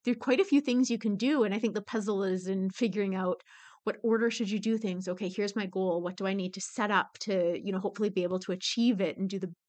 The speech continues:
you know, get the best score that I can. Uh, and they've got low ink versions, super easy to print out and play.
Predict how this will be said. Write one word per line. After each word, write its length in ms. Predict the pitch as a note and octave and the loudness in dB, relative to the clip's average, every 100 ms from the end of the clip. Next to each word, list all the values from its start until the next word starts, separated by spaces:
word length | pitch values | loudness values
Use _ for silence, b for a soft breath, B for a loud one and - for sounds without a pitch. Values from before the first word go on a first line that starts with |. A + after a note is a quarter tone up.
| - | -6
you 60 | F#3+ | -2
know, 60 | |
get 140 | F#3+ F#3+ | -2 -2
the 60 | |
best 200 | F3+ F3 | -4 -6
score 280 | - G3+ G3+ | -2 0 0
that 100 | F#3 | 0
I 120 | C3+ | -4
can. 300 | - F#2+ - - B B B B B B - | -8 -10 -14 -18 B B B B B B -2
Uh, 100 | A3+ A3 | -2 0
and 280 | - A3+ G#3+ | 2 4 6
they've 180 | G#3+ G3 | 4 4
got 240 | G#3 F3+ | 4 2
low 200 | F#3+ G#3 | 2 2
ink 200 | B3+ B3+ | 2 2
versions, 500 | - A#3 A#3 A#3 A#3 | 4 4 4 2 0
super 440 | - - A#3 G3 F#3 | -2 0 0 0 -2
easy 200 | E3 D#3+ | -2 -4
to 80 | D3+ | -8
print 240 | E3+ D#3+ | -6 -6
out 120 | D#3 | -8
and 100 | - | -8
play. 180 | - - | -12 -12